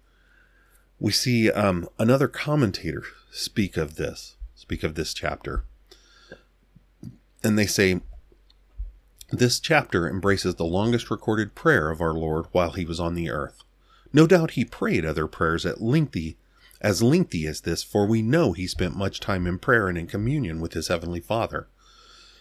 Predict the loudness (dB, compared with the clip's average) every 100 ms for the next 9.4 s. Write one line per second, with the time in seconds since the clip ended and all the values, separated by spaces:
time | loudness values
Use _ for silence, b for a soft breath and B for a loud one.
0 | B -20 _ _ _ -2 2 2 0 -4
1 | -4 -4 -6 -6 -8 -2 -2 -2 -6 -4
2 | 2 2 2 -2 -2 -2 -2 -2 -4 -2
3 | -6 -2 0 0 -6 -6 -4 -2 -4 -2
4 | -4 0 2 2 0 -4 -2 -4 -2 -4
5 | -2 -2 -2 0 -2 -4 -16 _ _ _
6 | _ _ b b b b b b _ _
7 | _ _ _ -2 0 0 2 6 6 4
8 | -4 -8 -6 -6 -4 -4 -4 -4 -6 -6
9 | -6 -6 -10 -14